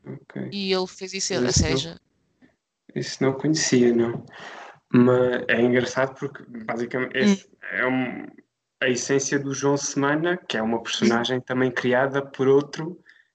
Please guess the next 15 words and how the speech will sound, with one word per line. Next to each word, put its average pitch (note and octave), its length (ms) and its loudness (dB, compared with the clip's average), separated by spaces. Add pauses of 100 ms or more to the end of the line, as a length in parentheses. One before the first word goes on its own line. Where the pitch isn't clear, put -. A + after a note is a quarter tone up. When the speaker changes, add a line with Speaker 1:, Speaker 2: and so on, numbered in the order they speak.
(120)
Speaker 1:
médico C#3+ 320 2
escritor. E3 500 2 (600)
Speaker 2:
Sim. G#3 360 -2 (520)
Speaker 1:
Gil A#2+ 380 2
de B2 120 4
Diniz. D3 580 2 (240)
Speaker 2:
Exatamente. A3+ 720 2 (100)
Speaker 1:
<laughs> - 500 -6 (1200)
E C#3 160 4
é E3 220 2
outra F#3+ 340 6
coisa G3+ 240 6
engraçada, F#3 720 2 (640)
porque, - 400 -6 (420)
é, C3+ 120 2